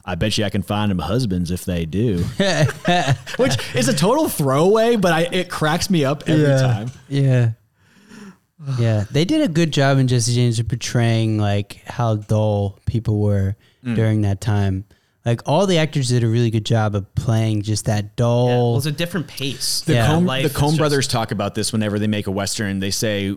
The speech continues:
Speaker 1: "We're always very conscious of having differentiations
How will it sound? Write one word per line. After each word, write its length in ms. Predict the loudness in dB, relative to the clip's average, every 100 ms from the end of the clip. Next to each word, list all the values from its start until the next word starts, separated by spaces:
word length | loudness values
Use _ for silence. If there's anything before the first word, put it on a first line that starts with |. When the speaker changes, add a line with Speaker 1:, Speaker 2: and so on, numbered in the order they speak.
| -6
Speaker 1:
"We're 200 | -6 -4
always 320 | -2 0 -2
very 240 | -2 -2
conscious 680 | -4 -6 -6 -4 -4 -2 -4
of 420 | -6 -4 -4 -6 -12
having 560 | -10 -6 -4 -4 -4 -6 -10 -14
differentiations 1040 | -10 -6 -4 -4 -4 -4 -2 -2 0 -2